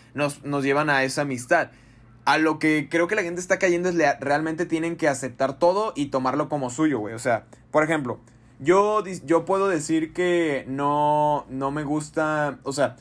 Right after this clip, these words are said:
yo no soy homosexual, soy heterosexual, ¿no? Pero un homosexual me puede decir a mí, "Ah, qué puto, güey, eres, eres, este, homofóbico". No, güey, pues simplemente no me atraen los hombres. Y por ese mismo hecho de rebatir contra su, contra su ideología,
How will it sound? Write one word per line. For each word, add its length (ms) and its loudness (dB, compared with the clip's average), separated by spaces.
yo 180 2
no 100 0
soy 180 0
homosexual, 540 -2
soy 180 -2
heterosexual, 640 -2
¿no? 180 -6
Pero 220 2
un 100 -2
homosexual 600 0
me 100 -6
puede 200 0
decir 160 -2
a 60 0
mí, 320 -4
"Ah, 300 2
qué 120 -2
puto, 360 -4
güey, 180 -2
eres, 320 -4
eres, 400 -2
este, 240 -4
homofóbico". 720 -2
No, 240 2
güey, 200 0
pues 180 -6
simplemente 560 -4
no 140 -2
me 120 -2
atraen 300 -4
los 180 -4
hombres. 440 -4
Y 180 0
por 240 2
ese 180 0
mismo 340 0
hecho 320 2
de 220 -2
rebatir 500 -2
contra 320 -2
su, 300 -4
contra 340 -4
su 140 -4
ideología, 640 -2